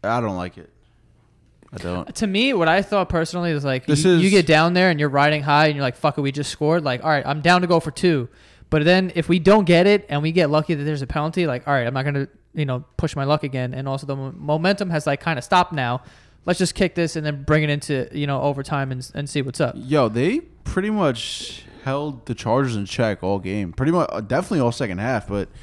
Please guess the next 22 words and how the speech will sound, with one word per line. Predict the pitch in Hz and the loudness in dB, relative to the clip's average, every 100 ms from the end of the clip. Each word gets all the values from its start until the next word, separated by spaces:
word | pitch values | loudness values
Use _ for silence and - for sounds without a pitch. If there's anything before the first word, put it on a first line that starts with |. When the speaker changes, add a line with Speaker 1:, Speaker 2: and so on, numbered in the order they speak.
| - - - | -20 -20 -2
Speaker 1:
it | |
was | 131 131 | 0 0
for, | 147 151 | -2 -2
like, | 123 104 95 - - | -2 -6 -14 -18 -12
I | |
think | 104 190 | -6 -4
it | |
was | 226 | -2
the | 196 | -2
first | 208 196 | -2 -2
play | 202 | -2
from | 180 151 | -6 -6
scrimmage | - 175 135 | 0 2 2
for | 123 | -2
the | 110 | -4
Chargers, | 113 127 117 120 120 - - - - - | 0 0 0 -2 -4 -14 -20 -20 -20 -4
was | 117 113 | 0 0
the | 117 | 0
deep | 117 127 | 2 0
bomb | 127 127 | 0 -2
to | 127 | -4
Tyrell. | 117 123 110 98 101 131 | -4 -2 0 0 -2 -4